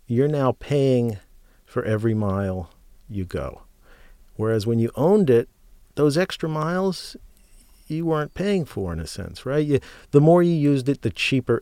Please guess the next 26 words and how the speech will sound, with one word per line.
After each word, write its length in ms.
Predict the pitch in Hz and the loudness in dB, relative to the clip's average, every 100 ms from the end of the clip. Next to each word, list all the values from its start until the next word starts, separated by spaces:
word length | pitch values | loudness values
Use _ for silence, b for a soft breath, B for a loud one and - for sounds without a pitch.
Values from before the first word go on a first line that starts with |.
| 113 | -2
every 220 | 101 104 | -2 0
mile 360 | 95 98 92 85 | 0 -2 -4 -6
was 380 | 80 65 - | -8 -8 -12
'cause 240 | - 92 90 | -12 -12 -8
you're, 160 | 95 | -8
you 240 | 101 104 107 | -6 -4 0
already 280 | 113 117 104 | 2 2 0
have 200 | 104 98 | -4 -4
this 220 | 101 - | -6 -6
asset, 420 | 87 85 98 87 | -6 -6 -8 -8
you're 80 | 87 | -8
just 240 | 90 - | -8 -10
utilizing 560 | 78 78 69 67 78 - | -10 -8 -10 -12 -14 -16
it 60 | 69 | -18
more. 240 | 67 - - _ b b b b _ | -18 -20 -20 _ b b b b _
And 240 | 104 98 | -6 -4
that 280 | 98 117 - | -2 -4 -2
may, 800 | 101 98 107 123 113 90 92 107 - | -2 2 4 6 4 2 -2 -6 -8
more 200 | 104 98 | -4 0
than 160 | 92 95 | 0 0
anything 340 | 101 101 107 | -2 -2 -2
else, 320 | 101 107 - | -2 -2 -4
more 160 | 101 95 | -6 -4
than 140 | 95 | -4
anything 380 | 98 104 - 92 - | -4 -6 -6 -10 -12
technological, 880 | - 101 - 90 98 120 113 - 98 | -10 -10 -8 -6 -4 -4 -6 -8 -10